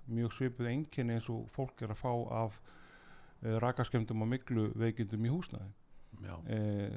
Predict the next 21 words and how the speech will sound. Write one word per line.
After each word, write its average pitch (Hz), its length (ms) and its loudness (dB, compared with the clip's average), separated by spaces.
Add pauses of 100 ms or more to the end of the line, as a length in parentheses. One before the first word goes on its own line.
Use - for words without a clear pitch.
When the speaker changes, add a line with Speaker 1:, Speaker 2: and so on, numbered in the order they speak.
Speaker 1:
þessi 110 240 0 (120)
áhrif 113 360 2
á 110 80 2
líkama, 117 420 0
þreyta, 107 460 0 (560)
sviti 107 460 -2 (580)
og 101 260 -4
alls 107 140 -2
konar, 104 320 -2
þú - 240 -8
veist, 107 120 -6
bara 107 200 -4
orkuleysi 110 520 -2
og 104 200 2
Speaker 2:
Já. 98 80 2
Speaker 1:
veit 104 120 0
ég 107 120 -2
hvað, 107 160 2
hvað. 110 220 0 (120)
Speaker 2:
Já. 82 140 -10 (1080)
Speaker 1:
Eh, 120 300 6